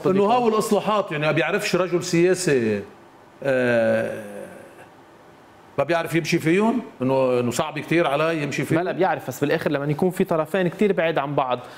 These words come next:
Speaker 1: واحد عم بيقول بدي هن تقنية مية بالمية وبعيد عن الأحزاب وإلى آخره، وواحد عم بيقول بدي إياها سياسية مية بالمية.
Speaker 2: يا أخي ما عملنا، ما، ما
Speaker 1: لحد
Speaker 2: ظلمنا،
Speaker 1: تعرف
Speaker 2: لا.
Speaker 1: يعني، بدنا
Speaker 2: ما
Speaker 1: نعرف
Speaker 2: قرر،
Speaker 1: شو.
Speaker 2: ما قرر، ما قرر يعمل، آه، لا شو، حسان دياب مش تكنو؟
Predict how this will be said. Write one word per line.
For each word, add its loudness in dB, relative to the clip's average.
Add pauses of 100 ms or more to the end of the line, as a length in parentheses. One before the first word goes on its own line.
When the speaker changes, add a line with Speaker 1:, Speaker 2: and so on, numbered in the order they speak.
(200)
Speaker 1:
واحد 0
عم -2
بيقول 4
بدي 2
هن 4
تقنية 0
مية 4
بالمية 4
وبعيد 0
عن -2
الأحزاب 2
وإلى 4
آخره، 0
وواحد 2
عم 0
بيقول 4
بدي 2
إياها 2
سياسية 2
مية 4
بالمية. 2
Speaker 2:
يا -4 (160)
أخي 0
ما 2
عملنا، 0
ما، 4
ما 4
Speaker 1:
لحد 2
Speaker 2:
ظلمنا، 0
Speaker 1:
تعرف 2
Speaker 2:
لا. 2
Speaker 1:
يعني، 0
بدنا 2
Speaker 2:
ما 2
Speaker 1:
نعرف 2
Speaker 2:
قرر، 2
Speaker 1:
شو. -4
Speaker 2:
ما 2
قرر، 0
ما 2
قرر 0
يعمل، 2
آه، 0 (140)
لا -4
شو، -6
حسان -2
دياب -2
مش -2
تكنو؟ 0